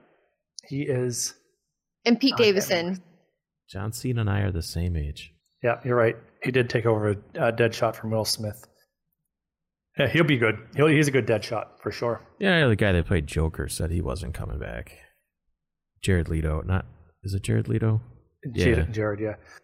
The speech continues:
Speaker 1: I'm okay with that 'cause he's the worst Joker in the
Speaker 2: Same.
Speaker 1: history of Batman.
Speaker 3: <laughs>
Speaker 2: Same. I think the movie would have done just fine had they just taken out all that Joker stuff. Like, they didn't really need to have, like, if they were gonna have Joker in that movie, they needed to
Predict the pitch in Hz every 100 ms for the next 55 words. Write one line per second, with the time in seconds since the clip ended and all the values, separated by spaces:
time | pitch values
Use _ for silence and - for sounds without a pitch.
0 | _ - 143 147 143 151 147 143 113 120
1 | 123 135 117 117 127 - 127 151 180 185
2 | 123 113 - 107 98 110 117 110 - -
3 | 123 131 117 147 185 156 196 190 190 190
4 | 190 - 113 - _ _ _ _ _ _
5 | _ _ - - 240 294 339 285 220 226
6 | 247 254 254 262 247 214 214 214 202 196
7 | - 170 175 190 202 220 185 180 185 180
8 | - - 180 190 180 175 170 165 160 151
9 | 170 - 185 - 190 208 - - - 214
10 | 226 254 196 196 190 185 185 185 185 175
11 | 175 - 202 214 233 247 277 330 330 311
12 | 247 196 185 226 214 220 226 220 220 202
13 | 202 208 220 226 - 214 185 190